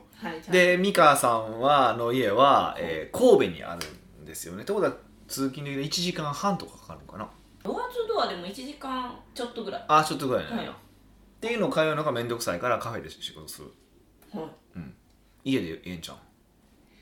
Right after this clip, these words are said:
Speaker 1: まあ、家でやってることも確かに多いんですけども、
Speaker 2: うんうんうん。
Speaker 1: ちょっと気分転換もしたいっていうのもありますし、
Speaker 2: うんうんうんうん。
Speaker 1: 家にいたらやっぱ家のことしちゃうんですよね。なんかこう、あ、洗濯物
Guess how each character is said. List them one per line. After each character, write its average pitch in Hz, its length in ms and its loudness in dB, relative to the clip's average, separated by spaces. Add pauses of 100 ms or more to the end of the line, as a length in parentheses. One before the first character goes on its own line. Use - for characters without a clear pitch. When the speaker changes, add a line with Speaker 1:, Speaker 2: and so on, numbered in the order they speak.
(120)
Speaker 1:
ま 269 240 2
あ、 - 40 -4
家 480 320 0
で 220 140 0
や 240 120 4
っ - 60 -6
て 311 80 -12
る 311 120 -10
こ 320 80 -8
と 233 120 -8
も 185 120 -8
確 214 200 -12
か 294 120 -8
に 214 100 -4
多 262 180 -4
い 214 120 -8
ん 170 80 -12
で 165 80 -10
す - 100 -16
け 160 100 -14
ど - 80 -10
も、 135 60 -4
Speaker 2:
う - 20 -2
ん - 20 -4
う - 20 -6
ん - 20 -6
う 98 120 -4
ん。 82 440 -12 (540)
Speaker 1:
ち 381 80 -4
ょ 480 40 -2
っ - 180 -6
と 208 180 -6
気 339 300 -6
分 359 220 -8
転 302 280 -8
換 180 200 -6
も 180 80 -10
し - 120 -12
た 220 100 -2
い 180 60 -4
っ 175 80 -12
て 185 100 -8
い 190 100 -2
う 214 40 -2
の 196 80 -6
も 156 160 -8
あ 170 60 -4
り 180 100 -6
ま 214 100 -6
す 311 160 -10
し、 185 200 -14
Speaker 2:
う - 40 -6
ん 151 40 0
う - 20 -2
ん - 20 -2
う 131 40 -2
ん - 20 -2
う 92 440 -8
ん。 - 20 -
Speaker 1:
家 453 240 -4
に 214 180 -2
い - 40 -10
た 175 120 -4
ら - 80 -6
や - 60 -4
っ - 40 -8
ぱ - 80 -10
家 - 60 -10
の - 60 -16 (300)
こ 480 60 -4
と 226 120 -4
し - 120 -12
ち - 80 -12
ゃ 175 140 -2
う 170 80 -6
ん 170 180 -10
で 160 80 -12
す 160 140 -14
よ 151 80 -10
ね。 - 100 -14
な 180 80 -10
ん 180 40 -10
か - 80 -10
こ - 260 -12
う、 180 40 -14
あ、 180 140 -16
洗 214 240 -10
濯 208 420 -6
物 202 480 -8